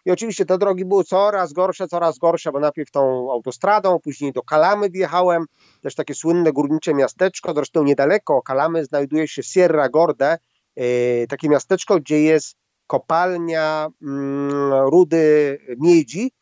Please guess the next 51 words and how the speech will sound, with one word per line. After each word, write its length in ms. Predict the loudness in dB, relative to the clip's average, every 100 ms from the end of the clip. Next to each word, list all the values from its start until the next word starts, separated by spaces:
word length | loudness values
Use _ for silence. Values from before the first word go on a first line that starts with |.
| _
którą 480 | -6 2 4 6 2
to 220 | 2 0
kupiło 420 | 0 -6 0 2
nasze 220 | 2 0 0
polskie 340 | -2 -2 -6
K 120 | -6
G 140 | -4 -2
H 280 | 0 0
M. 120 | 0 -6
I 100 | -10
to 120 | -6
K 140 | -2 -2
G 120 | -2
H 160 | 0
M 80 | 0
jest 140 | 0 -2
właścicielem, 640 | -4 -4 0 2 0 -4
e, 520 | -6 -2 -2 -2 -4
tej 160 | -4 -4
kopalni. 520 | -2 0 0 0 -2 -2 -10 _
Zresztą 220 | -4 0 2
chciałem 240 | 2 2
ją 140 | 2
zwiedzić, 320 | 0 -4 -6 -6
kontaktowałem 600 | -4 -4 -4 0 2 0
się 140 | -6
z 80 | 0
nimi, 220 | 2 2
ale 160 | 2 0
niestety 460 | -2 -2 -4 -2
nie 100 | -6
odpowiedzieli 540 | -6 -6 -4 -2 -2 0
mi. 160 | -2 -2 _ _ _ _ -4
E, 220 | 0 0
i 200 | -2 -6
po 180 | -2 0
tej 180 | 2 0
Kalamie, 380 | 0 -2 -4
do 100 | -6
tej 160 | -4 -4
Kalamy 360 | -2 -2 -2 -4
właśnie 400 | -4 -6 -10 -6
był 120 | -4
dosyć 260 | -4 -4
duży 240 | -4 2 4
ruch 140 | 4
samochodowy 580 | 2 0 0 2 0 0
związany 460 | -2 -2 0 -2 -2
z 40 |
tą 140 | -6
kopalnią 560 | -6 -2 0 0 0 -2